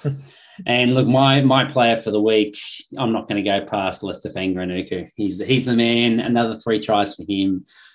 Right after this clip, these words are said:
Call it a hundred points, maybe ninety. I'll tone it down a bit. Ninety points for him.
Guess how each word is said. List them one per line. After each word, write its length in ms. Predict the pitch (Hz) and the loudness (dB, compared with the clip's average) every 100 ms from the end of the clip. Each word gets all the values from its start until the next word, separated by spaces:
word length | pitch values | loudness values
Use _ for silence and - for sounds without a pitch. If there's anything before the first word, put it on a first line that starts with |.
| _ - | _ -2
Call 180 | 135 113 | 2 2
it 40 | |
a 40 | 98 | 2
hundred 340 | 110 101 98 | 0 -2 -4
points, 560 | 101 98 98 - - - | -4 -2 -2 -6 -14 -4
maybe 260 | 117 117 | 0 2
ninety. 460 | 98 95 92 92 85 | 2 0 -2 -4 -6
I'll 200 | 101 101 - | -10 -12 -2
tone 200 | 127 95 | -2 -2
it 60 | |
down 180 | 92 85 | -6 -8
a 20 | |
bit. 140 | 82 110 | -8 -4
Ninety 240 | 113 104 | -2 -2
points 280 | 90 95 85 | -2 -6 -8
for 80 | 87 | -10
him. 220 | 85 85 | -10 -10